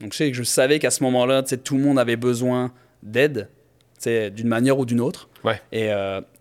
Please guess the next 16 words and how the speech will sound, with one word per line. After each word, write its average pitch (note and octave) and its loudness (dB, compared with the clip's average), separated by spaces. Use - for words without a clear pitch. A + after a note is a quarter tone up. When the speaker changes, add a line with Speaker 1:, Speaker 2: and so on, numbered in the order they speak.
Speaker 1:
sais, C3+ 2
je B2+ -2
voulais B2 2
vraiment C3 2
que D3+ -2
ça C#3+ 2
soit C3+ 0
un B2 2
cercle, - 0
donc - -10
de, B2 -6
redonner D#3 4
à E3 4
tout D3+ -2
le C3 4
monde. A#2+ 0